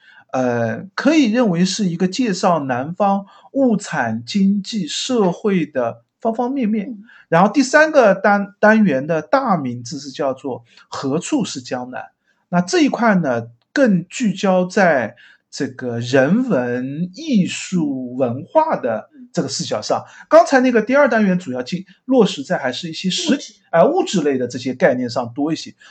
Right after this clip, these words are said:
Speaker 1: 第三单元呢，就更落在这个文化的概念会多一些。呃，一共也其实就这么三个大单元啊。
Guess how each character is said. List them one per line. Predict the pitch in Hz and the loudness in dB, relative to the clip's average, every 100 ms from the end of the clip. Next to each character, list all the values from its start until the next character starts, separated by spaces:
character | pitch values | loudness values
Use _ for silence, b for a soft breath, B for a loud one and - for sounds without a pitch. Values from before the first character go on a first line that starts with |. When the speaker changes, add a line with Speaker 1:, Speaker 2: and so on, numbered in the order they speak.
| b | b
Speaker 1:
第 | 254 | 0
三 | 262 311 | 4 6
单 | 311 | 6
元 | 240 165 | 4 2
呢， | 170 | 2
就 | 196 | 0
更 | 185 214 | 0 2
落 | 220 226 160 | 2 0 0
在 | 190 160 139 - B B _ | 0 0 0 -6 B B _
这 | - | -10
个 | 127 127 117 | -4 -2 0
文 | 127 139 | -2 -2
化 | 180 370 | 0 0
的 | 185 127 | 0 -2
概 | 170 131 | -2 -4
念 | 127 110 | -6 -10
会 | 139 123 _ | -12 -14 _
多 | 180 190 | -4 -2
一 | 226 | -2
些。 | - - - B B B | -4 -12 -20 B B B
呃， | - 170 | -4 -2
一 | 247 | 2
共 | 254 349 | 4 6
也 | 175 | 4
其 | 120 - | 0 -6
实 | 160 | -4
就 | - 165 | -4 -2
这 | |
么 | 143 | -2
三 | 123 - 170 | -2 0 2
个 | 170 | 0
大 | - 151 | -2 -4
单 | 120 127 127 | -2 -2 -2
元 | 107 | -6
啊。 | 95 | -10